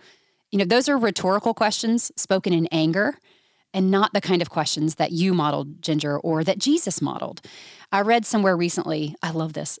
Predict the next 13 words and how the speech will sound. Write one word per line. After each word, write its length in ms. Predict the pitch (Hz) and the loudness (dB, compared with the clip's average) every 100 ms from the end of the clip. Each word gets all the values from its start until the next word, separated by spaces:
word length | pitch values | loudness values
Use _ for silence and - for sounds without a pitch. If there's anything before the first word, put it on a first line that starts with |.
| _ | _
there 160 | 175 196 | -2 0
are 100 | 165 | -2
three 400 | - - 208 269 | -6 -6 -2 0
hundred 520 | - 208 208 196 196 | 0 2 2 2 0
and 160 | 165 165 | 0 -2
seven 440 | - 185 196 202 | 2 0 2 -2
questions 640 | - 165 - 143 139 156 - | -2 -2 -2 -4 -4 -4 -6
spoken 540 | - - 180 175 160 151 | -6 0 0 2 0 0
by 220 | 151 156 | 0 0
Jesus 400 | 147 143 - - | -2 -4 -6 -6
in 120 | 151 | -2
the 80 | 147 | -2
Bible, 380 | - - - | -4 -6 -10